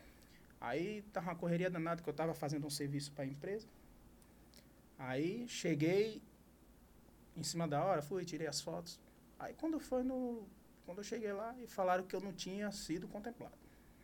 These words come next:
né? Não foi, eu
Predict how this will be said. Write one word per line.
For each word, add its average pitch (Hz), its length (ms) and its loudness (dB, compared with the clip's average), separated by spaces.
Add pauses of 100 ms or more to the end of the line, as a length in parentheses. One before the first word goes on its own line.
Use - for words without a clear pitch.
(100)
né? 170 100 -14 (1160)
Não 156 80 -12
foi, 349 300 -8 (320)
eu 294 160 -2